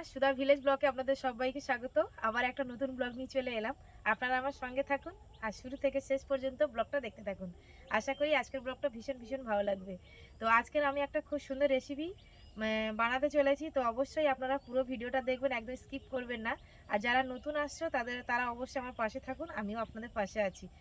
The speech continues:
আর পুরনো বন্ধুরা তো আমার আছেই। তো যাই হোক, এখন তো শীত পড়েই গেছে বন্ধুরা,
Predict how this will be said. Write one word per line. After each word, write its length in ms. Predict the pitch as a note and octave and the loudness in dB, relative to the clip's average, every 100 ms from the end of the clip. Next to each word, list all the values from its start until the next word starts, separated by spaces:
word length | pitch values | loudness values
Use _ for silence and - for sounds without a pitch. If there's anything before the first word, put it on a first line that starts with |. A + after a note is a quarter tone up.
| - | -4
আর 80 | G#3+ | -4
পুরনো 300 | G#3 C4 C4+ C#4 | 2 4 4 4
বন্ধুরা 260 | C#4 C#4+ C#4 | 2 2 4
তো 100 | D4 C4 | 2 4
আমার 160 | C4+ | 2
আছেই। 360 | A#3+ A#3 C4 D4 - - - - - - - | 2 0 2 2 0 -18 -20 -20 -20 -20 -2
তো 80 | B3+ | -2
যাই 180 | B3 B3+ | 4 4
হোক, 100 | C#4+ - | 4 2
এখন 240 | A#3 A#3+ C4 | -2 -2 0
তো 80 | C#4+ | 0
শীত 220 | - D4 - | 0 -8 -6
পড়েই 240 | B3 B3 C#4 | -2 2 2
গেছে 200 | C4+ D4 | 2 2
বন্ধুরা, 340 | C4 C4 C4 | 0 2 2